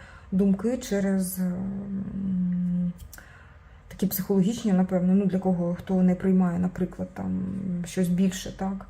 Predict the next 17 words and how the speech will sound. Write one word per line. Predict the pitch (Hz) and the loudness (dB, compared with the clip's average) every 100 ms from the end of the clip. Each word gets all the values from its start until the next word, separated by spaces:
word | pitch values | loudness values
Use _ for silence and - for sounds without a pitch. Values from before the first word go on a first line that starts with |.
| - - - - | -20 -20 -20 -8
щось | - 175 | -2 -2
глибше. | 170 202 190 - - 180 175 - - | 0 0 0 -4 -8 -8 -8 -12 -8
Але | - 185 | 0 0
тут | 208 202 - | 0 -6 -6
про | - 226 | 0 2
глибше | 196 214 208 - | 2 0 -2 -4
якраз | 185 185 180 | -4 -2 -4
говориться, | 180 180 180 185 - - 196 | -2 -4 -4 -8 -10 -10 -8
саме | - 196 240 | -6 -4 -4
вплив | 240 185 185 | -4 0 2
на | 185 | 2
підсвідомість. | 185 - 190 185 185 190 - - - - - - - - - - - - | -2 -4 -2 0 -2 -4 -10 -20 -20 -20 -20 -20 -20 -20 -20 -20 -20 -2
І | 214 208 196 | 2 4 4
результати | 190 180 185 196 247 240 | 4 4 2 -2 -6 0
будуть | 190 202 214 226 - | 2 2 0 -2 -2
просто | 196 202 208 196 | -2 -2 -2 2
неймовірні, | 180 185 226 202 190 180 185 214 202 185 185 | 2 2 2 2 2 0 -2 -2 0 2 0